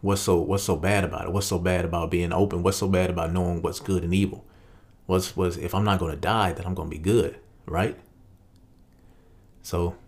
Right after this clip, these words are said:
they took the chance. What should have happened, even if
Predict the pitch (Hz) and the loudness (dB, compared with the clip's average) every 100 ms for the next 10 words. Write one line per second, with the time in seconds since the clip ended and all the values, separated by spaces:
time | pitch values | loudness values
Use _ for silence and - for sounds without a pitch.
0 | - - 82 92 - - 117 120 - - | -12 -8 -4 -4 -2 -2 -2 -2 -6 -14
1 | - - - - - - - - - - | -20 -20 -20 -20 -20 -20 -20 -20 -20 -20
2 | - - - _ _ - _ _ - - | -20 -20 -20 _ _ -20 _ _ -20 -20
3 | - _ - - - - _ - _ - | -20 _ -20 -20 -20 -20 _ -20 _ -20
4 | - - - 98 104 - 117 101 98 98 | -20 -14 0 2 2 4 4 2 0 0
5 | 98 - - - _ - - - - - | -2 -8 -14 -20 _ -20 -20 -20 -20 -20
6 | - 160 147 131 107 92 - | -6 0 2 4 4 2 -2